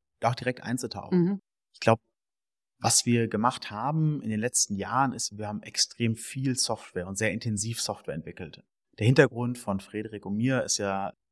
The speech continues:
Speaker 1: grundsätzlich Software, Infrastruktur, das kennen wir, das verstehen wir. Wir sind ja beides erst im Hintergrund keine, keine Ärzte. Das heißt, das war für uns wirklich Neuland. Und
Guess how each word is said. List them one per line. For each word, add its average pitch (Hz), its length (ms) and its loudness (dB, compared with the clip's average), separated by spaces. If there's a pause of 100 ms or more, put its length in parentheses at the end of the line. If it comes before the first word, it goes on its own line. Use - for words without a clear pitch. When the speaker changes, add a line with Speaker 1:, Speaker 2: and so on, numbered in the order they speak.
Speaker 1:
grundsätzlich 113 640 0
Software, 123 640 0
Infrastruktur, 117 880 -4
das - 180 -4
kennen 139 240 -4
wir, 107 60 -2
das - 120 -6
verstehen 127 440 -2
wir. 123 180 4 (440)
Wir 107 100 0
sind 107 80 4
ja 104 100 4
beides 104 380 0
erst - 200 -10
im 101 60 -12
Hintergrund 98 320 -8
keine, 98 500 -4
keine 98 220 -10 (160)
Ärzte. - 340 -6 (160)
Das - 100 0
heißt, - 180 4 (180)
das 117 200 6
war 123 80 6
für - 120 -6
uns 101 160 -8
wirklich 101 260 -10
Neuland. 85 500 -2
Und 98 340 -8